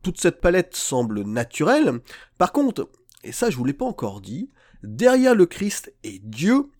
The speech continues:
se déploie un chœur d'anges, et ces anges sont rouges, et non pas blancs comme on s'y attendrait.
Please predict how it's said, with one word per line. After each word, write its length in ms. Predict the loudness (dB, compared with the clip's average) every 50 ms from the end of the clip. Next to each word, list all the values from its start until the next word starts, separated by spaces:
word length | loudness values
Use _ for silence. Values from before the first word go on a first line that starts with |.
| _ -12
se 300 | -8 -6 -4 -2 0 0
déploie 720 | 0 0 -2 -4 -4 -6 -2 0 0 0 0 -2 -6 _ _ _
un 160 | -10 -10 -10 -12 _
chœur 280 | 0 2 2 2 0 -2
d'anges, 460 | -2 0 0 0 -2 -4 -6 -8 -10 -12 -12 _ _ _ _ _ _ _ _ _ _
et 80 | -14 -12
ces 300 | -10 -10 -10 -4 2 2
anges 360 | 4 4 4 0 -2 -4 -14 _ _ _ _ _ _ _
sont 200 | -8 -6 -4 2
rouges, 380 | 4 6 6 6 4 2 -6 -14 _ _ _ -20 -20 _ -4
et 120 | 0 2
non 140 | 2 2 2
pas 200 | 2 -2 -2 -2
blancs 460 | -2 0 4 4 6 4 4 0 -4
comme 200 | -4 -4 -2 -2
on 80 | -4 -6
s'y 240 | -6 -2 0 0 0
attendrait. 400 | 0 0 -2 -2 -2 -4 -10